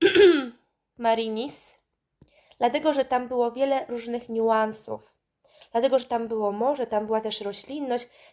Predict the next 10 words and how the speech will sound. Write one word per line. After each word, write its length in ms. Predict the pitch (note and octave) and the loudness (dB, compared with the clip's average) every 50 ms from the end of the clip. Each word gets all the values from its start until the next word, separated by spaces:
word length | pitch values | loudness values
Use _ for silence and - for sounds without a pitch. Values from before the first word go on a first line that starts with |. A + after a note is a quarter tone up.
| _ | _
tam 140 | - B3 B3 | -6 -2 0
było 140 | A#3+ B3 A#3+ | 2 2 2
po 120 | A#3+ A#3 | 0 -2
prostu 400 | A#3 B3+ B3 B3 - - A#3 A#3 - | -4 -4 -4 -4 -4 -6 -8 -8 -8
wiele 440 | - G#3 A#3+ C4+ D4 D4+ D4 D4 C#4+ - | -8 -2 0 2 2 2 2 0 -2 -2
różnych 440 | A#3+ A#3+ A#3 A#3 A#3 A3+ A3+ - - | -6 -6 -6 -6 -6 -6 -6 -8 -8
niuansów, 680 | G#3+ G3+ G3 F#3+ F#3+ F#3+ F#3+ - - F#3+ F#3 - _ _ _ _ _ _ _ _ _ _ _ | -8 -6 -4 -4 -4 -6 -8 -12 -12 -14 -14 -14 _ _ _ _ _ _ _ _ _ _ _
e, 360 | - A3+ G#3+ G3+ G3+ G3+ G3+ G3+ | -10 -8 -8 -6 -6 -8 -8 -8
nad 260 | G3 G3+ G3+ G3+ - | -8 -8 -10 -10 -8
morzem. 540 | F#3+ F#3 F3+ F3+ F3+ - F3+ F3+ G3+ - | -8 -6 -6 -6 -8 -10 -14 -14 -14 -18